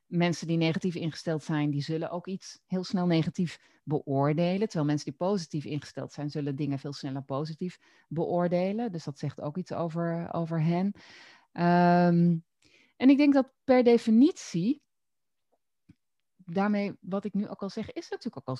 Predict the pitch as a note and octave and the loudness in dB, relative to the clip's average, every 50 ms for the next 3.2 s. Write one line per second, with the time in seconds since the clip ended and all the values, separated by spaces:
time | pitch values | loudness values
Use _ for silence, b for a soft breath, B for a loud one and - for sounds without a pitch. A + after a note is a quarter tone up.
0 | - C3 B2+ B2+ B2 A#2+ A2 G#2+ - A#2+ B2 C3 B2 C#3 F#3+ G3 _ _ - G3+ | -4 -4 -4 -4 -4 -6 -6 -6 -6 -4 -2 -2 0 0 0 -2 _ _ -2 -2
1 | G3+ - - C#4+ E4+ - - B3 G3+ E3+ D#3+ D3 F#3 B3+ D#4 C#4 F#3 C#3 D3 - | 0 0 0 -2 0 0 0 0 0 0 0 0 0 0 0 0 -2 -4 -6 -6
2 | - F3 - - E3+ F3 F#3 F#3 - - b b b b b b b - D#3 D#3 | -8 -8 -6 -6 -6 -4 -6 -6 -10 -14 b b b b b b b -4 0 2
3 | E3+ F3 F3+ E3+ | 4 4 4 0